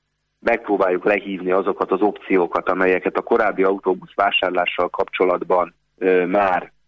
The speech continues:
a, a főváros, ö, a szerződéseiben, ö, garantálva van, tehát ezek, ezek, ezek egyébként Mercedes autóbuszok. Ö,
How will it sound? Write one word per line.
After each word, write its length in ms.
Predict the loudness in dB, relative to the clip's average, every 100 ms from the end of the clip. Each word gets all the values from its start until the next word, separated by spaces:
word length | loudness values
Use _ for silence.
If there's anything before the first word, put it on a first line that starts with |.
| _ _
a, 120 | 0 2 0 -2 -6 _ _ -2
a 440 | 0 2 2 0 -4 _
főváros, 640 | 0 2 2 2 0 -2
ö, 340 | 0 0 0 -2 -6 _ _ _ _ -20 -20 _ _ _
a 260 | 0 2 2
szerződéseiben, 1040 | 2 2 2 2 4 2 2 2 0 -2 -2
ö, 380 | 2 2 2 0 -6 _ _ _
garantálva 760 | -2 2 2 0 0 0 2 0
van, 280 | 0 0 -4
tehát 260 | -6 -4
ezek, 260 | 0 -2 0
ezek, 300 | 0 2 0
ezek 240 | 0 0
egyébként 800 | 0 0 -2 -2 -2 -2 -2 0
Mercedes 460 | 0 -4 -2 -2 2
autóbuszok. 760 | 0 2 0 -2 0 0 0 _ _ _
Ö, 320 | 2 2